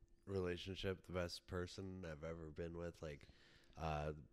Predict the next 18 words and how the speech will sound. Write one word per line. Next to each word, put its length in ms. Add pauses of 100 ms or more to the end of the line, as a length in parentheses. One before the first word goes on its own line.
(360)
person 300
I 100
connected 540
most 420
with. 220 (100)
Um, 480 (640)
I 60
had 180
rushed 380
into 340
a 100
relationship 800
with 180
her, 160
which 400
I 120
think 380
inevitably 920